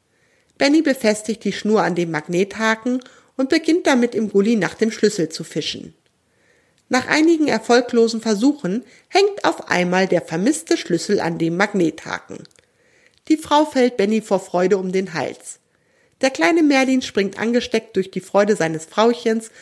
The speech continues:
Marie und Benny abwechselnd an den Beinen hoch.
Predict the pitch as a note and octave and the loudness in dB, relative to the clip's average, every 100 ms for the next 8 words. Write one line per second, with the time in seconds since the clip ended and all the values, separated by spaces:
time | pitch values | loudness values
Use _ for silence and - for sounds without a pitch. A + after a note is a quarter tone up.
0 | - _ D4 D4 F4 - A#3 F#3+ G3+ G#3+ | -20 _ -2 2 2 2 0 2 2 0
1 | - F3+ - F#3 - A3 - E3+ F#3+ F3+ | -2 -2 -2 -4 -2 -2 -2 -4 -4 -4
2 | D3+ D#3 D#3 D3+ D#3 - - | -4 -6 -8 -10 -10 -10 -14